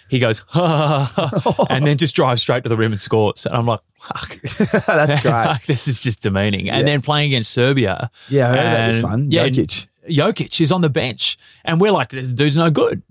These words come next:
Speaker 1: They had a really good center that was there. And we're like, "If he subs in, attack him. He's no good."
Speaker 2: Why was it, like, I, I
Speaker 1: I
Speaker 2: find
Speaker 1: have
Speaker 2: that
Speaker 1: no idea what happened. I have no idea how he could have gone from being, like, we're talking, like, just, it was just big. And so he's like, "Jokic, what you see now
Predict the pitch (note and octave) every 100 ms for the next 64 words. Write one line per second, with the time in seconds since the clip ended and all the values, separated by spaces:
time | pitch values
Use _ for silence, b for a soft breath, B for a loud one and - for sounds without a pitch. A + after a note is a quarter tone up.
0 | _ E3+ F#3+ D#3 F3 D#3+ C#3+ B2+ E3+ G3
1 | C#3 A#2 G#2+ A2+ F#3 - C2+ D#3 D#3+ A#2
2 | G#3 A3 A2 G2+ D3+ - - F3 - -
3 | - B B B - E3 D#3+ D3+ A#2+ F#3+
4 | - - _ _ - F3 D4 C4 F#3+ F#3
5 | F#3 F#3 F#3+ G3 A3+ B3 B3 A3+ A3+ A3+
6 | G#3+ G#3+ B3+ B3+ A#2+ - _ F#3 F#3 A3
7 | A3+ A3+ A3+ G#3 F3+ F#3 G3+ G3+ F#3+ C3+
8 | E3+ D3+ C#3 D#3+ C#3 D3 C#3+ C#3+ D3 C3
9 | - _ _ B3 C4 A#3+ F#3+ B2 D3 -
10 | - G3 - B2 F#3 D3+ E3 D#3+ D#3 B2+
11 | E3+ G3+ B3+ - F3 E3 G3 F3 E3 C#3+
12 | B2+ A#2+